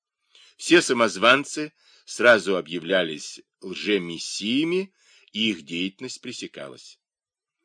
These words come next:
Это, однако, не могло приостановить процесс. На смену неудачникам приходили новые, и все повторялось снова. Иногда главы влиятельных сект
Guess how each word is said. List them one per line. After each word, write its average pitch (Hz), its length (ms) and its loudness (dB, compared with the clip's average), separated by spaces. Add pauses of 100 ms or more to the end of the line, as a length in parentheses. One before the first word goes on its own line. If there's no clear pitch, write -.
(500)
Это, 214 240 6
однако, 214 460 4
не 185 120 0
могло 147 400 2
приостановить 120 640 -6
процесс. - 600 -14 (640)
На 143 160 4
смену 170 440 2
неудачникам 160 800 0
приходили 85 460 -6
новые, 127 540 -2 (320)
и 104 120 -6
все 120 260 -2
повторялось 90 640 -8
снова. 65 440 -18 (960)
Иногда 147 480 6
главы 147 600 6
влиятельных 110 720 0
сект - 500 -6